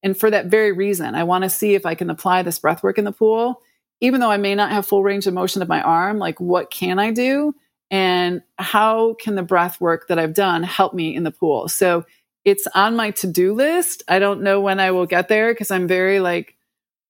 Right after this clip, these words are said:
you know, after two shoulder surgeries, there's a certain amount of fear <laughs> in my brain that, you know, I'm like, "Ah, I just wanna be really careful." Um, so, so we'll, we'll see. Um, we'll see, but it is on my agenda. It's on my, it's on my list of things to do.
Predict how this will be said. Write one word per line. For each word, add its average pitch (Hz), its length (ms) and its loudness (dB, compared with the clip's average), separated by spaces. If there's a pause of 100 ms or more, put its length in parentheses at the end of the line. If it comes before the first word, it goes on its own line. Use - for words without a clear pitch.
(100)
you 202 160 0
know, 175 120 -2
after 180 220 0
two 214 160 -4
shoulder 196 260 0
surgeries, 175 380 -2
there's 170 160 -2
a 175 40 -2
certain 175 200 -4
amount 170 160 0
of 165 80 -4
fear 190 600 0 (180)
<laughs> - 160 -14
in 208 160 -2
my 185 140 0
brain 180 420 0
that, 170 260 0 (440)
you 185 40 -4
know, 175 100 2
I'm 170 140 0
like, 170 240 -6
"Ah, 277 220 -2 (420)
I 185 60 2
just 175 140 -6
wanna 208 100 0
be 190 80 2
really 180 200 0
careful." 214 640 0
Um, 170 500 0 (400)
so, 208 680 2 (360)
so - 180 2
we'll, 220 460 0 (100)
we'll 196 180 0
see. 165 640 -2
Um, 180 320 0
we'll 196 100 2
see, 196 140 0
but 170 180 -2
it 190 160 2
is 208 140 2
on 185 140 -4
my 175 80 -4
agenda. 160 320 -2
It's 160 120 -4
on 170 100 0
my, 165 260 -2
it's 175 160 -4
on 180 120 0
my 170 140 0
list 165 220 -2
of - 80 -8
things 156 180 -4
to - 100 -4
do. 147 240 -4